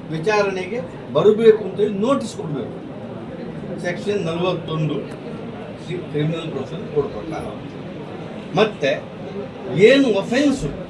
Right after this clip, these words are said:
ಈ ಸೆಕ್ಷನ್, ಇದರಲ್ಲಿ, ಈ ನೋಟಿಸ್ನಲ್ಲಿ ಏನು ಅಫೆನ್ಸಿನ ಬಗ್ಗೆ ಅಂತ, ಆ ಅಫೆನ್ಸ್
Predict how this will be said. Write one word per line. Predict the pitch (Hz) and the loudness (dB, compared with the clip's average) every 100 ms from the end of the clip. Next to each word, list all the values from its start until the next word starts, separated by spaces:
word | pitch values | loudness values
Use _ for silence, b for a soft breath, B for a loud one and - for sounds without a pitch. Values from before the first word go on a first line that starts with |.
| - | -6
ಈ | 156 | -4
ಸೆಕ್ಷನ್, | - - 226 208 | -4 -4 4 4
ಇದರಲ್ಲಿ, | 160 180 165 | 4 -2 -2
ಈ | 185 180 | -2 0
ನೋಟಿಸ್ನಲ್ಲಿ | 180 208 262 240 175 160 220 - - - - | 4 4 4 -2 -2 -2 -2 -6 -12 -12 4
ಏನು | 180 240 254 196 | 8 8 8 2
ಅಫೆನ್ಸಿನ | 151 220 254 220 233 | 2 0 0 0 0
ಬಗ್ಗೆ | 214 190 170 185 | 2 0 -2 -4
ಅಂತ, | 208 | -4
ಆ | 165 156 | -4 -4
ಅಫೆನ್ಸ್ | 196 240 254 | 0 0 2